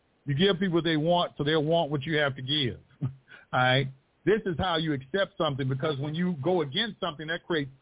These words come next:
friction. All right? This is why it says agree with your adversary. You don't want any friction. You don't want an argument.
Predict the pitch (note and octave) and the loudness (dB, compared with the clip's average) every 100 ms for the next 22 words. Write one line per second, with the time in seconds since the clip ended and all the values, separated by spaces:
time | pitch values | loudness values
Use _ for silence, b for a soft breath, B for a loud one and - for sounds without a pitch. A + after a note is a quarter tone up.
0 | - G#3 - - A2+ E2+ _ _ _ _ | 0 0 0 -4 -4 -6 _ _ _ _
1 | - C#3+ D3+ F#3+ E3+ E3 D#3+ C#3 F3+ D#3 | -4 -2 2 0 2 4 4 2 -2 0
2 | C#3 B2+ D#3+ B3 F#3+ C3 E3+ E3 D#3 C3+ | 0 2 4 6 4 2 -2 2 2 2
3 | C3 D#3+ C#3 G#2+ G#2+ B2+ F#3+ F#3 F#3 F3+ | 0 2 4 2 -2 0 0 2 2 0
4 | E3 C#3 F#3+ F#3 - D3+ G#2 F#2+ - _ | -2 -6 -4 -4 -4 -6 -6 -8 -20 _
5 | _ _ D#3+ G3 F#3 E3+ D#3 D#3+ F#3 F3 | _ _ 2 4 6 4 4 4 4 4
6 | D3 C3 G2+ | 2 2 2